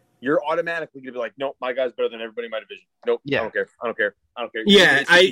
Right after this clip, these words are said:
Speaker 3: think
Speaker 1: biased.
Speaker 3: this is a lot more fair, and I think this is definitely, this is gonna be really fun. Uh, 'cause,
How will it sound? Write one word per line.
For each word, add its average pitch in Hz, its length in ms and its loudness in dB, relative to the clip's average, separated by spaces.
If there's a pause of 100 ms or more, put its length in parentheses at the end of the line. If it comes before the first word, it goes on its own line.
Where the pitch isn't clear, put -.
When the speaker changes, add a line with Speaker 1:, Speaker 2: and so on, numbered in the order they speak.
(180)
Speaker 3:
think - 20 4 (120)
Speaker 1:
biased. 196 80 6
Speaker 3:
this 202 160 4
is 180 80 2
a 180 60 6
lot 156 320 2
more 170 200 6
fair, 160 420 2
and 156 160 -2
I 147 60 2
think 151 180 0
this 151 120 0
is 143 160 -2
definitely, 156 680 0
this 156 140 -4
is - 60 -6
gonna 190 140 6
be 147 100 4
really 139 280 4
fun. 175 360 -6 (200)
Uh, 147 160 4
'cause, 147 220 4